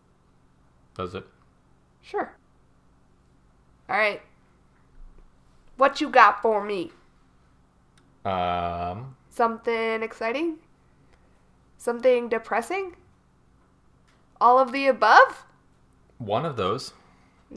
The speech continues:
Speaker 2: Mm.
Speaker 1: can say for sure it's definitely A or B. I don't know
Speaker 2: Well,
Speaker 1: if it's
Speaker 2: every
Speaker 1: I don't know if it's C.
Speaker 2: every murder is depressing. So, at least B.
Speaker 1: Um, we are on paper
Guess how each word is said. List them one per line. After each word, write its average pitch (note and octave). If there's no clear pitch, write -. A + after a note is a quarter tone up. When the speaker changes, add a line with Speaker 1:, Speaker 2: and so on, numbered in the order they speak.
Speaker 2:
Mm. -
Speaker 1:
can G#2
say G#2
for -
sure A2+
it's G2
definitely A2
A G2
or G2+
B. G2+
I F#2+
don't G2
know F#2+
Speaker 2:
Well, G#3+
Speaker 1:
if -
it's -
Speaker 2:
every B3+
Speaker 1:
I G2+
don't A#2
know A2+
if G#2+
it's G2
C. E2
Speaker 2:
every C4
murder G#3+
is F#3
depressing. -
So, D#3+
at F3
least A3
B. G#2+
Speaker 1:
Um, A#2
we B2+
are C3
on B2+
paper B2